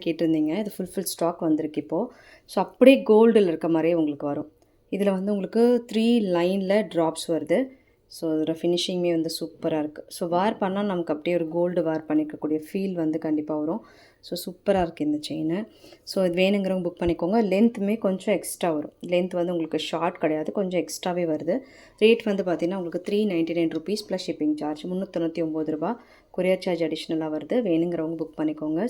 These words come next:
ஸ்க்ரீன்ஷாட்டுமே எடுத்துக்கோங்க with ப்ரைஸஸோட. எடுத்துட்டு WhatsApp நம்பருக்கு நீங்க ஸ்க்ரீன்ஷாட் அனுப்பிட்டு என்கொயரி பண்ணிட்டு ஆர்டர் பிளேஸ் பண்ணிக்கலாம். த்ரீ டபுள் நைன் ஷிப்பிங் சார்ஜ் எக்ஸ்ட்ரா. So, ரியல் கோல்டில் எப்படி இருக்குமோ அதே மாதிரி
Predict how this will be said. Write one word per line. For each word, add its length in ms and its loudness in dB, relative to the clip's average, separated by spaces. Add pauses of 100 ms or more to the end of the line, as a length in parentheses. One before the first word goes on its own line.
ஸ்க்ரீன்ஷாட்டுமே 540 -2
எடுத்துக்கோங்க 400 -2
with 200 -2
ப்ரைஸஸோட. 640 -6 (380)
எடுத்துட்டு 580 4
WhatsApp 220 -4
நம்பருக்கு 400 -2
நீங்க 220 0 (100)
ஸ்க்ரீன்ஷாட் 440 -8
அனுப்பிட்டு 400 -4
என்கொயரி 280 -6
பண்ணிட்டு 340 -6
ஆர்டர் 280 -4
பிளேஸ் 280 -4
பண்ணிக்கலாம். 340 -4 (400)
த்ரீ 220 2
டபுள் 220 0
நைன் 260 -2
ஷிப்பிங் 440 -2
சார்ஜ் 300 -8
எக்ஸ்ட்ரா. 480 -12
So, 200 -8
ரியல் 460 0
கோல்டில் 320 -2
எப்படி 240 -2
இருக்குமோ 240 -6
அதே 260 -2
மாதிரி 300 -2